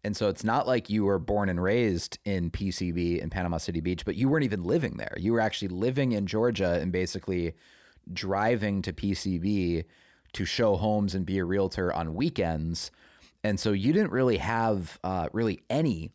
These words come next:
local connections or a sphere there to fall back on in a,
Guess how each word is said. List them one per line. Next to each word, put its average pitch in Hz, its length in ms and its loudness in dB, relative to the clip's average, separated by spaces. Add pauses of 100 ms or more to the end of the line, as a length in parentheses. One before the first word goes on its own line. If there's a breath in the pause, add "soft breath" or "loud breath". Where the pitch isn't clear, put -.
local 101 380 0
connections 98 640 -2
or 92 100 2
a 82 60 0
sphere 104 400 0
there 87 380 2 (480 soft breath)
to 104 100 -4
fall 92 260 2
back 95 320 2
on 87 220 0
in 95 240 0
a, 82 240 0